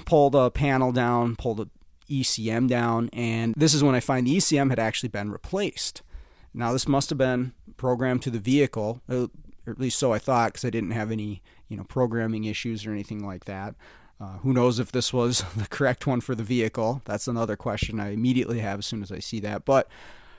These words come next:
again, I'm still thinking flood vehicle, so I disconnect the connector that has the brown and the green wire on it. And I wanna give this thing a visual, and this is where I find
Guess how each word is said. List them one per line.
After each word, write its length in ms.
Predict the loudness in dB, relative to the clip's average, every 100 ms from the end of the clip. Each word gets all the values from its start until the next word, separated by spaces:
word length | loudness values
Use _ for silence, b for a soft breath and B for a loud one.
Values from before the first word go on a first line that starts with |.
| B B
again, 320 | 2 4 6
I'm 140 | 4 2
still 200 | 2 2
thinking 360 | 2 2 0
flood 280 | 0 0 0
vehicle, 460 | -2 -4 -2 -2 -2
so 420 | 2 4 4 2 B B -6
I 140 | -4
disconnect 640 | -2 -2 -2 -2 -4 -4 -8
the 60 |
connector 720 | -12 -8 -6 -6 -8 -10 -10 -14 -20 -16
that 140 | -8 -4
has 240 | -4 -4
the 100 | -8
brown 580 | -6 -4 -4 -4 -4 -8 _ -8
and 80 | -8
the 40 |
green 320 | -6 -8 -8
wire 320 | -8 -10 -10 -8
on 200 | -8 -10
it. 160 | -14 -12
And 160 | -8 -4
I 40 |
wanna 200 | -2 -2
give 140 | -4 -4
this 160 | -4
thing 160 | -4 -4
a 60 |
visual, 400 | -2 -2 -2 -4
and 180 | -4 -2
this 140 | -2 -2
is 200 | -6 -6
where 340 | -2 0 0 -4
I 60 |
find 380 | -6 -4 -4